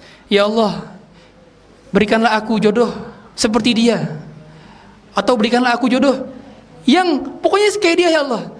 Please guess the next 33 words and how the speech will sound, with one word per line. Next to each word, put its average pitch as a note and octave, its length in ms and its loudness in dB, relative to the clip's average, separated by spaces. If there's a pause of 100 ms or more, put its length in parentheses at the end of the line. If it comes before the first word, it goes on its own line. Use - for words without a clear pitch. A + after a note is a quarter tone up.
(160)
Seandainya C4+ 400 0
dia B3+ 400 2
bukan A#3+ 240 0
jodohku, B3 320 0
maka B3 240 0
jadikanlah A#3+ 320 0
dia A#3+ 160 2
tetap A3 160 -4
jadi G#3+ 240 2
jodohku." G3+ 300 -4
Nah, - 1300 -12
ini C4 160 2
namanya C4 240 4
doa C4 180 2 (220)
maksa. C4+ 560 -2 (140)
Nah. D#3+ 340 -2 (1120)
Nah, - 60 4
yang A#3+ 100 0
seperti D#4 320 2
ini F#4+ 80 2
yang D#4+ 80 2
tidak C#4+ 160 2
boleh. C#4 400 -2 (480)
Tapi F4 220 2
kalau E4 160 4
tadi E4+ 180 2 (300)
doa A3+ 240 4
minta A3+ 240 -2
jodoh G3 160 0
yang F#3+ 160 -2
soleh, C4 500 2
doa G#3 220 0
minta G#3 180 0